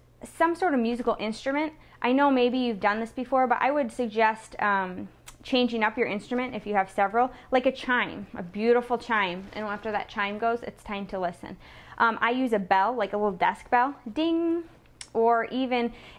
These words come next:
a, um, like a block and a hammer, click, click. Some sort of instrument to activate their brain in a different way and a sound that says to them, "Oh, it's time to look up and see what's going on."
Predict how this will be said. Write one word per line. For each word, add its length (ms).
a, 360
um, 520
like 200
a 40
block 460
and 100
a 40
hammer, 520
click, 240
click. 400
Some 240
sort 160
of 60
instrument 520
to 180
activate 380
their 100
brain 320
in 120
a 60
different 340
way 400
and 160
a 60
sound 420
that 180
says 300
to 120
them, 240
"Oh, 220
it's 160
time 240
to 100
look 180
up 140
and 100
see 140
what's 200
going 280
on." 300